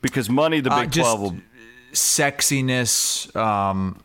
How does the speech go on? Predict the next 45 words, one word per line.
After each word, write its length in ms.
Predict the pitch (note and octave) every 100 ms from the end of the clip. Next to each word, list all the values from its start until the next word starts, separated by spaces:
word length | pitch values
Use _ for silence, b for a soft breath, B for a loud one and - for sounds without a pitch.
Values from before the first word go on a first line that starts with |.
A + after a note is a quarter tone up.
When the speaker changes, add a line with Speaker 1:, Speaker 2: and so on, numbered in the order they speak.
| -
Speaker 1:
Actually, 440 | A2+ D#3+ C4+ G#3+
Speaker 2:
'cause 140 | B2 B2+
I 20 |
Speaker 1:
I 40 |
Speaker 2:
think 220 | C#3 G#2+
you 160 | - B2
still 280 | - D#3 C3
have 340 | B2+ B2+ A2+
the, 160 | A2+ A2
you 100 | A2+
still 260 | - C3+ A#2+
have 200 | B2 A2
Miami 720 | A2 G#2+ G#2+ A2+ A2 A2 G#2
and 120 | G2
Florida 300 | A2+ G#2+ G#2+
State 320 | - G#2 G2
and 100 | G2
Clemson 440 | - A2 G2+ G2+
in 40 | F#2
the 120 | F#2
A 120 | F2+
C 160 | - E2
C. 140 | -
Speaker 1:
It's 100 | D3+
been 180 | D3+ B3+
a 40 |
good 240 | A#3 D3+ C#3
year 160 | C#3+
for 100 | C#3
the 160 | A#2 G#2+
A 100 | G#2
C 180 | - G2+
C. 180 | - G2+
Don't 220 | A2+ C#3
you 80 | D#3+
feel 140 | D#3
like 200 | D3+ -
they've 160 | C3 A#2+
had 140 | A#2+
a 40 |
little 140 | A2 A2
bit 140 | A2
of 80 | G2+
a 60 | F#2+
comeback? 480 | G2 F#2+ G2 G2